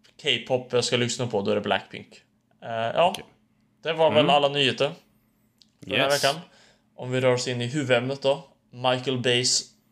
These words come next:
Speaker 1: fem Transformers-filmer. Eh, ingen av oss har ju sett filmen Bumblebee, så vi, eh, skippar att diskutera den. Men det finns ju gott att diskutera om de andra fem.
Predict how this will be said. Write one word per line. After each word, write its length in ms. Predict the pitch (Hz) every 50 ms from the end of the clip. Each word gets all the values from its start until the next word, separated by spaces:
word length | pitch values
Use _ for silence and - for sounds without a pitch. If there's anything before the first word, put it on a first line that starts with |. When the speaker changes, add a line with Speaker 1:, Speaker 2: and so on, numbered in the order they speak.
| - - - -
Speaker 1:
fem 260 | - 156 147 143 139 135
Transformers-filmer. 1040 | - 147 135 131 127 - 143 139 131 131 131 127 - 131 120 117 123 135 143 165 - _ _ _ _ _ _ _ _ - -
Eh, 240 | 110 110 107 - 131
ingen 220 | 127 117 120 120
av 140 | 127 123 117 117
oss 120 | 113 -
har 60 | 123
ju 60 | 117
sett 280 | 117 - 117 110 113 -
filmen 460 | - 123 113 101 104 107 107 107 - -
Bumblebee, 600 | 123 113 107 104 110 110 107 - 120 120 123 120
så 200 | 120 - - 117
vi, 280 | 110 110 117 120 120 113
eh, 300 | 110 110 110 113 113 120 160 - _ _ - - - - -
skippar 300 | - 139 127 - 131 120
att 60 | 123
diskutera 460 | 127 131 123 - 139 127 135 120 113 113
den. 160 | 113 117 127 131 - - _ _ _ _ _ _ _ _ _ _ _
Men 180 | - 117 117 120
det 100 | 123 117
finns 320 | - 135 127 127 123 -
ju 140 | 135 127 120 110
gott 300 | 131 135 131 - - -
att 60 | 117
diskutera 560 | 123 127 127 - 139 113 139 127 123 120 123 123
om 140 | 123 123
de 100 | 120 117
andra 260 | 120 120 117 120 123 117
fem. 280 | - 123 110 110 110